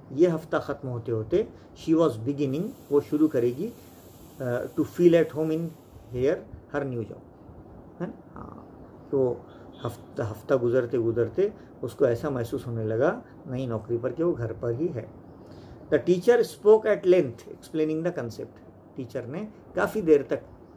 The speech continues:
गुफ्तगू की और concept को explain किया। ओके, तो यहाँ पर बच्चों हमारा fourth passage भी ख़त्म हुआ।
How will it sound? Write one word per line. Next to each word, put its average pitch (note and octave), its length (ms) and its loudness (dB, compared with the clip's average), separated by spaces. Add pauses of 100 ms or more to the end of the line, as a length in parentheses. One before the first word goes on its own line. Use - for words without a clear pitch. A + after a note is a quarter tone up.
(120)
गुफ्तगू A#2+ 420 -4
की A3+ 220 -6 (340)
और D#3 200 0 (320)
concept A#2 460 -6
को F3 60 4
explain - 480 -2 (300)
किया। - 160 -6 (300)
ओके, F4 240 -4 (640)
तो C#3+ 60 -4
यहाँ C#3 220 -4
पर D3+ 120 0
बच्चों D3+ 280 0
हमारा D3+ 340 -2 (400)
fourth C#3 400 -2
passage B2+ 300 -2
भी D#3 180 -8 (220)
ख़त्म B2+ 180 -8
हुआ। C3+ 180 -6